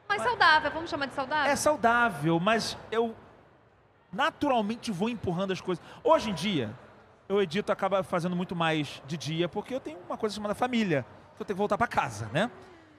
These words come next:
Speaker 2: Então, eu, eu volto.
Speaker 1: Que pega um tempo da gente, essa coisa da família, né?
Speaker 2: É, pois é, pois é, essa coisa chamada família. Mas eu confesso que quando eu tô sozinho, quando eu preciso voltar, eu vou empurrando meu horário pra noite, eu trabalho de madrugada e tal.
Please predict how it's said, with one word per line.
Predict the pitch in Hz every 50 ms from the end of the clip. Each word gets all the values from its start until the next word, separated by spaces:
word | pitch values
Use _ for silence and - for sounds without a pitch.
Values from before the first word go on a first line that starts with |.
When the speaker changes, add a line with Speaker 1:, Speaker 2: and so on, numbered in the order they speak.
| - - -
Speaker 2:
Então, | 160 - - 202 202 214 220 233 226 226 - - - -
eu, | 262 - - - - - -
eu | - - 494
volto. | 330 302 294 240 - - - - - - - - - -
Speaker 1:
Que | -
pega | - - 294 285 294 302
um | 285
tempo | - - 277 269 269 262
da | - 254 254
gente, | 226 254 262 247 -
essa | - - -
coisa | - 269 247 247
da | 247 -
família, | - 262 247 247 240 233 233
né? | 247 269 269 240 208
Speaker 2:
É, | 214 - 302 262 202 160 127 156
pois | - 415 339 302
é, | 339 330 302 208 147 117 123
pois | - 381 311 240
é, | 185 151
essa | 151 - 277 -
coisa | - 247 233 220
chamada | 208 208 214 208 202
família. | 208 220 185 143 110 - - - - - - - - -
Mas | - 180 214 233 240 247 254 254 247 240 226 196 - - - - - - - - - - -
eu | 196 208
confesso | 214 - 240 180 240 226 220 -
que | - -
quando | - - 240 247
eu | 233
tô | - - 208
sozinho, | - - 185 165 139 175 190 190 175
quando | - 185 180 185 175 165
eu | 160 135 - - -
preciso | - 160 - 156
voltar, | 151 156 143 127 - 175 190 202
eu | 208
vou | 180 135 143 190 214
empurrando | 226 - 220 202 180 190 202 196
meu | 196
horário | 196 180 180 185 185
pra | 185 196
noite, | 175 160 165 175 175 - -
eu | 190 185
trabalho | - - 185 165 170 165 165
de | 151 160
madrugada | 170 170 156 156 147 139 143 151 160 160 143 135
e | 123 -
tal. | - 135 143 147 147 143 139 127